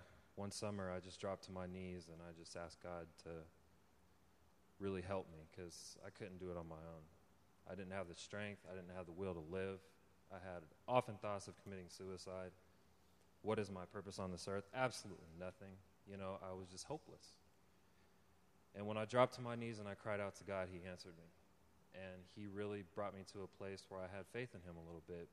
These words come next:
but I was still wavering. You know, I was still like, "Okay, you've come through this once, but are you gonna keep coming through for me?" And he did. Um, you know, so then I really s-, decided to turn my life around and start living for God. And, uh,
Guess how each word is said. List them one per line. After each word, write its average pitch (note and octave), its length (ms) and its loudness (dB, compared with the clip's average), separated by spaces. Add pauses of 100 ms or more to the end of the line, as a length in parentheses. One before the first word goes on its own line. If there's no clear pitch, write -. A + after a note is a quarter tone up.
but A2 80 -4
I A2+ 60 2
was A2 100 0
still B2 220 -2
wavering. E2+ 420 -2 (640)
You F#2 80 -4
know, F2+ 120 2
I - 20 0
was F2+ 100 -2
still F#2+ 240 -2
like, F2 240 -2
"Okay, F2+ 400 -4 (600)
you've G2+ 160 -4
come A#2+ 180 2
through A2+ 200 0
this G2+ 220 -4
once, F#2+ 300 2
but F#2 140 -6
are F2+ 100 2
you F#2 160 -2
gonna F#2 180 -4
keep F2 200 -12
coming F2+ 260 -6
through E2 240 -8
for D#2+ 60 -16
me?" D#2 180 -14 (1400)
And G2 100 -2
he G#2+ 80 2
did. G2 300 8 (540)
Um, F2+ 440 2 (280)
you G#2 100 0
know, G2+ 80 4
so A2 180 4
then A#2 200 10
I A2+ 140 12
really A#2+ 240 8
s-, - 160 4
decided B2 480 4
to G2+ 240 4 (100)
turn A#2 160 2
my A#2 80 4
life A2+ 280 4
around F2+ 280 0
and F2+ 180 -4 (300)
start - 340 2
living G2 300 0
for F#2+ 140 -4
God. F#2+ 380 6 (680)
And, G2 360 6
uh, F#2 320 8